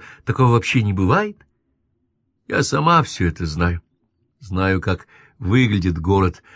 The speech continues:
Дома, мост, река. Страшно и пусто». «Наоборот», откликнулся старик. Прекраснее этого города я ничего не видел.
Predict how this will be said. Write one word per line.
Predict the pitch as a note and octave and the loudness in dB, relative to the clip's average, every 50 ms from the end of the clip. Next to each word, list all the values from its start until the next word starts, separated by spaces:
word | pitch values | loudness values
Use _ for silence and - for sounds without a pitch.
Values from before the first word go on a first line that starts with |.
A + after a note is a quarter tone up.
| - - - | -20 -18 -8
Дома, | - - D3 C3 B2 A#2+ A#2+ A2+ A2 F#2+ - - - - - | -2 0 2 2 4 4 2 2 0 -2 -4 -10 -20 -14 -6
мост, | - G2+ G#2+ A2 A2 G#2+ - - - - | -2 2 2 2 2 0 -2 -6 -4 -2
река. | F2+ F#2 - - F#2 F#2+ F#2+ F2 - - - - | -2 -2 -2 -2 -2 0 -2 -2 -6 -12 -18 -14
Страшно | - - - B2+ D3 C3 G2 - - F2 | -12 -6 -2 0 0 0 0 -2 -4 -4
и | E2+ | -4
пусто». | E2 - F#2+ F#2 - - - E2 - _ _ _ _ _ - | -4 -4 -6 -8 -8 -8 -12 -14 -14 _ _ _ _ _ -12
«Наоборот», | - - F2+ A#2+ C#3+ C#3+ C3 A2+ A2 G#2+ G2+ G#2 A2 A2+ G#2+ - - - - _ _ _ _ _ _ _ _ _ _ _ _ _ _ _ _ _ _ - | -8 -4 -2 0 2 2 2 2 2 2 2 2 2 2 0 -2 -4 -16 -20 _ _ _ _ _ _ _ _ _ _ _ _ _ _ _ _ _ _ -12
откликнулся | - E2 E2 - - F#2+ F2+ - - E2+ - G2+ | -10 -10 -10 -8 -8 -8 -8 -6 -6 -8 -6 -6
старик. | F2 - - F2+ F2 E2+ - - - _ _ _ _ _ _ _ _ _ _ _ _ _ - | -8 -4 -2 -2 -2 -2 -4 -8 -20 _ _ _ _ _ _ _ _ _ _ _ _ _ -6
Прекраснее | - G#2 A2+ F#2+ - G2+ G2+ A#2 C3+ D3 C#3+ - - - - B2 A#2 A2 | -2 -2 -2 -2 -2 0 2 4 4 4 4 2 0 -2 -4 -2 -2 -2
этого | G2+ E2 G2 G2 F#2 F#2 | -2 -2 -2 -2 -2 -2
города | E2+ F2+ G2+ G#2+ G2+ G2 F#2 F#2 | 0 0 0 2 2 2 2 2
я | F2+ F2+ F2 | 2 2 2
ничего | F2 F2 E2 - - E2+ E2+ E2+ | 2 0 -2 -4 -4 -2 -2 -2
не | F2+ F2 E2+ | -2 0 -2
видел. | E2+ E2+ D#2+ E2 D2 | -2 -2 -2 -4 -6